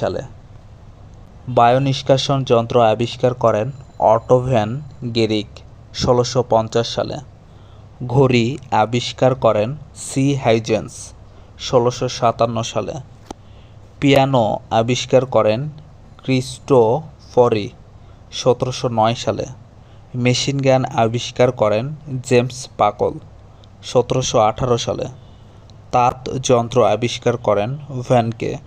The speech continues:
সতেরোশো তেত্রিশ সালে। ক্রোনোমিটার আবিষ্কার করেন জন হ্যারিসন সতেরোশো পঁয়ত্রিশ সালে।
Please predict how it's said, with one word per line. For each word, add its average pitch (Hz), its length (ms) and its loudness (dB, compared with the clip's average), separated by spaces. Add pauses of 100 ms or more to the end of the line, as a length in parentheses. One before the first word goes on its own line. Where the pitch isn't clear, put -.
(320)
সতেরোশো 123 480 -2 (120)
তেত্রিশ 117 520 -4
সালে। - 200 -2 (1120)
ক্রোনোমিটার 139 760 2 (280)
আবিষ্কার 123 500 0 (260)
করেন 117 280 4 (480)
জন 123 180 6 (140)
হ্যারিসন 117 500 0 (360)
সতেরোশো 127 480 2 (120)
পঁয়ত্রিশ 113 480 0
সালে। 107 220 -4